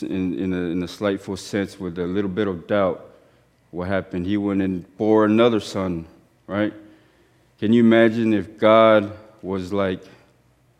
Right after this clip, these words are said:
so angry that, like, "You know what? Just because you did that,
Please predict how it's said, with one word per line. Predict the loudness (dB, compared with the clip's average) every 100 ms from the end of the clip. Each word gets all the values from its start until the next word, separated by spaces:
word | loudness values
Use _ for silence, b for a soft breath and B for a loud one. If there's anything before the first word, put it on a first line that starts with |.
| _ _ _ _ _
so | -6 -2 0
angry | 0 0 0 -2
that, | -2 -4 -4 -10 _ _ _ _ _
like, | -12 -12 -10
"You | -8
know | -6
what? | -4 -4 -6 -14
Just | -16
because | -10 -6 -6
you | -6
did | -4 -2 -2
that, | -4